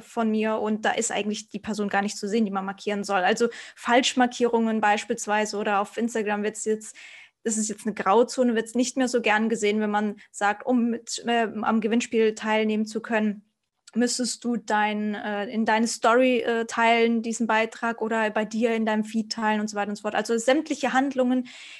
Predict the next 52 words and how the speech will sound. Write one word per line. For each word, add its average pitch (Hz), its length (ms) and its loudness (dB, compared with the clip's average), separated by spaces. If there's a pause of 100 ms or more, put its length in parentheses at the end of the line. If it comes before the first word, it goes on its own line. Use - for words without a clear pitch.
die, 233 400 2 (180)
ähm, 214 500 0 (220)
sagen, 214 440 2
"Du 220 80 -4
musst 233 460 2
jetzt, 220 420 -2 (360)
äh, 208 300 -2 (460)
kommentieren, 214 520 0
liken, 196 440 0
teilen, 190 340 -2
was 196 140 -6
auch 208 140 -4
immer, 196 260 -8
um 220 160 2
daran 190 260 -4
teilzunehmen." 190 720 -6 (120)
Das 220 120 -2
ist 320 180 0
eine 254 120 2
Grauzone, 269 540 2
es 254 100 -2
ist 254 140 -2
nicht 226 180 -4
ganz 240 240 0
verboten, 247 420 2
es 220 80 -2
ist 233 140 -6
nur 220 100 2
etwas 214 260 -2
unklar, 247 360 0
das 220 160 -2
sind 226 160 -2
neue 233 360 4
Richtlinien 240 680 -2
und 220 160 -2
bis 226 200 -2
das 214 300 -8
wirklich 208 380 -8
mal 190 100 -4
klar 190 300 0
wird, 190 160 -4
dauert's 220 320 2
eine 226 100 -2
Weile, 214 200 4
aber 196 160 -2
dass 196 160 -10
ihr - 80 -8
das 202 160 -4
schon 208 120 -6
mal 190 120 -4
gehört 240 380 0
habt. 233 260 0